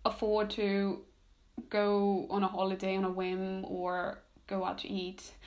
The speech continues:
um, on a whim. Everything has to be carefully calculated. Like, yeah, okay, if I go to the pub with my friends who are in the industry, then,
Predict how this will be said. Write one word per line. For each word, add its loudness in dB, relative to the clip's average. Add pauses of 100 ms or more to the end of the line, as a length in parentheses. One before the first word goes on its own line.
(720)
um, 4
on 6
a 6
whim. 4
Everything 2
has 0
to -8
be 0
carefully 0
calculated. 0 (300)
Like, 2
yeah, 6
okay, 2
if -4
I 2
go 2 (360)
to -4
the -2
pub 2 (280)
with -4
my 0
friends 0
who -4
are 2
in -2
the 0
industry, -2
then, -2